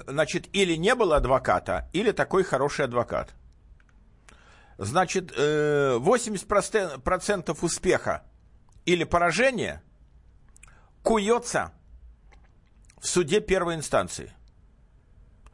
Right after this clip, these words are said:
Э, если вы не согласны с экспертизой, неважно какой, медицинской, трассологической, откуда пуля прилетела,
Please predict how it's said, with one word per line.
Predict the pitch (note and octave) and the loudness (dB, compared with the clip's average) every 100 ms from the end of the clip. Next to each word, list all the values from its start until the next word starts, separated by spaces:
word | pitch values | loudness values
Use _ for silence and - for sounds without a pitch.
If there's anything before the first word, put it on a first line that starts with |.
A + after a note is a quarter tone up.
| - - - - - - - - | -20 -20 -20 -20 -20 -20 -20 -16
Э, | G#2+ G#2 G#2 G#2 G2 F#2 G#1+ - - - - - | -10 -8 -6 -6 -6 -6 -10 -16 -20 -20 -18 -4
если | C3+ B3+ - | 0 0 0
вы | F#3+ A3 | -2 0
не | G3 | 0
согласны | F3 G#3 E3+ F3+ B2+ G#2 | 0 0 2 0 0 -4
с | C3 - | -4 -2
экспертизой, | F#3 - E3+ D3 - A#3+ A3 G#2+ C2 - - | -4 -4 -2 -2 -2 -6 -4 -4 -6 -12 -4
неважно | E3 G#3+ A3 A3 | 2 2 2 0
какой, | A3+ A3 F#3 G#2+ D#2+ - _ _ - - - | -2 0 0 0 -4 -18 _ _ -20 -20 -4
медицинской, | F3+ G3+ G#3+ - E3 D3+ B2 D#3 C#3+ | -2 0 -2 0 -2 -2 -4 -4 -4
трассологической, | F3+ G3 G#3 G3+ D3 C#3+ - C3+ - C#3+ | -2 -2 2 0 0 -4 -6 -6 -2 -2
откуда | - G#3 D#3+ | -2 -4 -4
пуля | - D3+ C3+ | -2 -2 -2
прилетела, | C3+ C3+ C3 C3 A#2+ B2 | -4 -4 -4 0 2 2